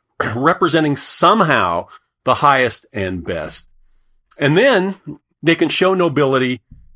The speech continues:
uh, at the end. And an-, uh, another great, uh, element is sacrifice. What is this protagonist sacrificing in order to do what is right? Um, and then again, if we turn to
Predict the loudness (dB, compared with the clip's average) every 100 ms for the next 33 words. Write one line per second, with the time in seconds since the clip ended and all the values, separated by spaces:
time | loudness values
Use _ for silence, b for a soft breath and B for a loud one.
0 | -10 -4 -4 -4 -4 -2 0 0 0 0
1 | 0 0 0 0 0 -2 -2 0 -2 -4
2 | -4 -4 -6 -14 _ -12 -8 -8 -4 -2
3 | -2 -2 -4 -2 -4 -2 -6 -4 -6 -8
4 | -18 _ _ _ _ -2 0 0 -4 -10
5 | -12 _ _ _ _ -6 0 0 0 -4
6 | -4 -4 -4 -8 -6 -8 -8 -16 -18 _
7 | _ _ _ -6 -2 -2 -4 -8 -6 -4
8 | -4 -4 -4 -2 -2 -6 _ _ _ _
9 | _ -8 -6 -6 -8 -8 -6 -4 -4 -2
10 | -2 -4 -6 -8 -4 -2 -2 -4 -6 -6